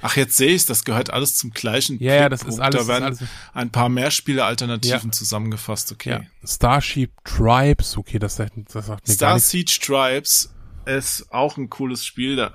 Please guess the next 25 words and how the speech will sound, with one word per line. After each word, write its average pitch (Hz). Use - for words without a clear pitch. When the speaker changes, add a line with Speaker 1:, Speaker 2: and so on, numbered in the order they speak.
Speaker 1:
haben 127
auch 135
später 147
noch 151
andere 143
Spiele 139
sich 127
dran 123
bedient. 127
Das 127
ist -
ja 123
im 113
Grunde, 156
was -
war's? 120
Äh, 110
ich -
glaub, -
da 139
basiert 131
auch 120
noch 127
so 120
ein, 113